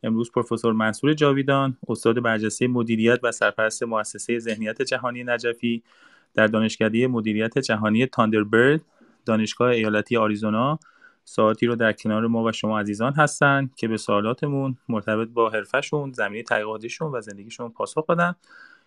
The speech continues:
که مطمئنم برای ما جذاب خواهد بود، چرا که موضوعاتی که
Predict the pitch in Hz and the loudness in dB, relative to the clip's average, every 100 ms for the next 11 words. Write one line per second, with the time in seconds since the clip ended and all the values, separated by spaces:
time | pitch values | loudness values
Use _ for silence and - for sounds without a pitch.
0 | _ 113 113 110 113 120 117 113 104 107 | _ 0 0 2 2 2 0 -2 -2 -2
1 | 110 117 113 _ _ - 104 - 139 - | -2 -2 -6 _ _ -4 -2 -2 -2 0
2 | 143 139 139 131 - 120 117 120 117 _ | 0 0 0 0 0 -2 -2 -4 -4 _
3 | _ _ _ _ 110 107 110 123 131 135 | _ _ _ _ 0 2 2 2 0 -2
4 | 123 | -2